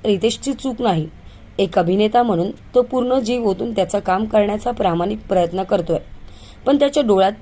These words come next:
त्याच्यातला एक गोड माणूस इतका ताबा घेऊन असतो की आपल्याला अपेक्षित असलेली नजर त्यात दिसत नाही. हे माझं मत आहे.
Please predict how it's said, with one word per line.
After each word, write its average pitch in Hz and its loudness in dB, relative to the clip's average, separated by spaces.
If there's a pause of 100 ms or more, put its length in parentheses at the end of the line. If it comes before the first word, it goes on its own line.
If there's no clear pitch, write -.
त्याच्यातला 214 0
एक 208 -2 (100)
गोड 202 4
माणूस 180 0 (160)
इतका 190 0
ताबा 185 2
घेऊन 214 2
असतो 185 -4 (420)
की 285 0
आपल्याला 254 2 (160)
अपेक्षित 262 0
असलेली 214 0 (100)
नजर 190 0
त्यात 202 -2
दिसत 180 -4
नाही. 151 -2 (440)
हे 254 2
माझं 220 2
मत 202 2
आहे. 151 -2